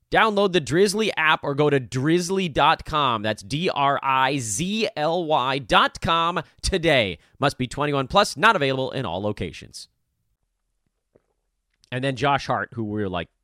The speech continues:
he's perma watch list, had six, six, and seven in twenty-seven minutes. And again, that's just not quite enough for me.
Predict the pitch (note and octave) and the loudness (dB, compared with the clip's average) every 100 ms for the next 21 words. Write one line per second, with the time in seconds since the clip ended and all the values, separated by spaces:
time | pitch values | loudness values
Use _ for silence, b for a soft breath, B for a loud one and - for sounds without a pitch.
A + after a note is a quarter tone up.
0 | _ - G#2 F2 _ _ _ _ _ - | _ -14 -14 -14 _ _ _ _ _ -8
1 | - C#3+ A#2+ G2 G2 G2 - E2+ E2+ - | -4 -2 -2 -2 -2 -4 -6 -10 -10 -12
2 | b b b b b F2+ E2 - A#2 - | b b b b b -12 -12 -10 -10 -10
3 | A#2 - F#2 E2+ - A2 G2+ G2 G2 - | -12 -12 -16 -16 -8 -6 -4 -8 -12 -18
4 | _ _ _ _ - - A2 G#2+ G2 - | _ _ _ _ -20 -16 -12 -10 -10 -12
5 | - C3+ A#2 B2+ B2 B2 C3 - - - | -8 -6 -6 -8 -6 -6 -6 -8 -14 -16
6 | _ _ F#2 F2+ E2+ - F#2 A2+ G2+ G2 | _ _ -12 -12 -14 -18 -12 -12 -10 -12
7 | - G#2 - C3+ - - - - - - | -14 -18 -8 -8 -8 -16 -20 -20 -20 -14
8 | C3+ D#3 D3+ - G2+ G2 F2 C#2 - _ | -6 -6 -6 -8 -10 -8 -10 -12 -18 _
9 | _ _ F2 D#2 A#1+ | _ _ -12 -12 -14